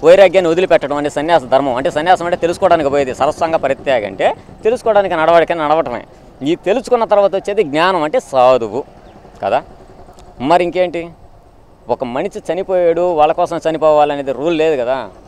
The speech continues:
అలాగా మనిషికి జీవన విధానం వందేళ్ళు, ఈ వందేళ్ళలో భూమి మీదకి మనకు తెచ్చాడు. తెచ్చినాక ఎలా చెప్పాలి?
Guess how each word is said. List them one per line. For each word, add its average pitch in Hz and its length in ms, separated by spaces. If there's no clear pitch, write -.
అలాగా 104 300
మనిషికి 147 600
జీవన 151 400
విధానం 127 320
వందేళ్ళు, 127 420
ఈ - 20
వందేళ్ళలో 170 480
భూమి 165 300
మీదకి 156 160
మనకు 127 240
తెచ్చాడు. 131 340
తెచ్చినాక 190 400
ఎలా 170 200
చెప్పాలి? 156 400